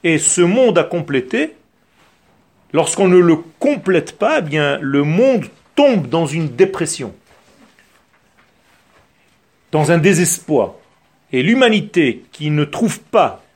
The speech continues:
l'idée intérieure de sa vie, eh bien, ce sont des hommes et des femmes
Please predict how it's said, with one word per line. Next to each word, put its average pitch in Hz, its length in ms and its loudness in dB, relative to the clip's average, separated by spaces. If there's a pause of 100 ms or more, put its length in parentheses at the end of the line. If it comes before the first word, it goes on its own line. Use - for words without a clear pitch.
(760)
l'idée 151 640 -2 (540)
intérieure 175 840 0
de 120 100 -2
sa 127 220 -2
vie, 240 240 -6 (720)
eh 127 40 -18
bien, 143 280 -2
ce - 140 -10
sont 135 200 -4
des 135 220 0
hommes 151 220 2
et 113 60 0
des 113 120 -4
femmes 254 440 -2